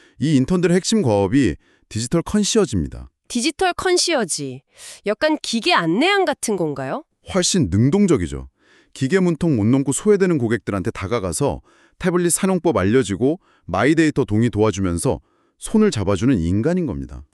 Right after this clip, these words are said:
Speaker 2: 와, 이제 퍼즐이 딱 맞네요. 복사기 돌리는 게 아니라 그 미지의 에이아이 세계로 이끌어주는 인간 가이드 역할을 하는 거군요.
Speaker 1: 정확합니다.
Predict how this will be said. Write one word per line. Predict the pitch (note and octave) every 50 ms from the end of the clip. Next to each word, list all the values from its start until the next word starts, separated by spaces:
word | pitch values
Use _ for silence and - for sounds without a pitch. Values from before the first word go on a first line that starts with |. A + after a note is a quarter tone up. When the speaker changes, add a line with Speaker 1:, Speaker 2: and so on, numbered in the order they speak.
| _ _ -
Speaker 2:
와, | G3 G#3 G#3 G#3+ G#3+ G#3+ A3 A3 G#3+ G#3+ G#3+ G#3+ G#3 G#3 -
이제 | G#3+ G#3+ G#3+ - D#4 D4 -
퍼즐이 | - - G4+ G4+ - G4 F#4 F4+ - _
딱 | F4 F4+ F4+
맞네요. | C4+ G3 F3 F3+ G3+ B3 C4 B3 A3 G#3+ A3 A3+ A3 G3 E3+ D#3+ E3 - _ _ _ _ _
복사기 | - A#3+ A#3+ - - - F4 E4+ D4+ F4 E4
돌리는 | C4 B3 A3+ A#3 C4 C4+ C#4 C4+ C4+
게 | C4 A3+
아니라 | F3 D#3 D#3 E3 A3 C#4+ C#4 G3 D#3 C#3+ - _ _ - - - _ _ _ _
그 | - -
미지의 | C4+ G#3+ F#3+ G#3 A3+ A#3 - - D#4+ E4 D#4+ D#4 - -
에이아이 | - G3 G#3+ B3+ D#4+ D#4+ D#4 D#4+ D#4+
세계로 | - - E4+ C4 D4+ D4 C#4 C4 A3
이끌어주는 | G3 F#3+ - - D#4 C#4+ C#4 A3+ A#3 A3 G#3+ G3+ -
인간 | - G#3 A3 A#3+ B3+ C4 B3 A#3 A3+
가이드 | - - F3+ F3 F3+ G3 C4+
역할을 | C4+ C4 B3 - A#3 G3+ G3
하는 | A3 C#4 D#4+ E4+
거군요. | D#4+ D4 A#3+ G#3 F3 D#3+ F3+ A#3 A#3+ F3+ C#3 C3 C#3+ _ -
Speaker 1:
정확합니다. | - - A2 A#2 B2 - - A#2+ E2+ D2 - C#2 B1+ C2